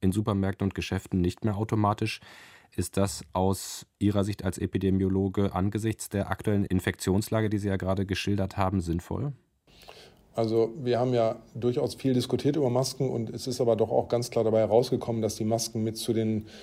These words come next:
Speaker 2: effektivsten Maßnahmen gehören, gerade die eben besseren Masken, die wir jetzt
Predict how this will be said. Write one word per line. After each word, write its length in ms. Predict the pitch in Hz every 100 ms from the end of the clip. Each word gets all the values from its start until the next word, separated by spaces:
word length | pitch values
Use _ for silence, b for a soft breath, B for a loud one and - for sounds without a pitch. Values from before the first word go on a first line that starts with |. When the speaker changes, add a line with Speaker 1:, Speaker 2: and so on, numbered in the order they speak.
| B
Speaker 2:
effektivsten 600 | 117 123 - 131 - 117
Maßnahmen 880 | 107 120 - 120 113 110 110 107 -
gehören, 400 | 113 117 143 131
gerade 240 | 104 107
die 240 | 104 110 110
eben 240 | 107 101
besseren 440 | 113 - 120 120
Masken, 360 | 117 127 - 123
die 80 | 113
wir 80 | 110
jetzt 240 | 107 -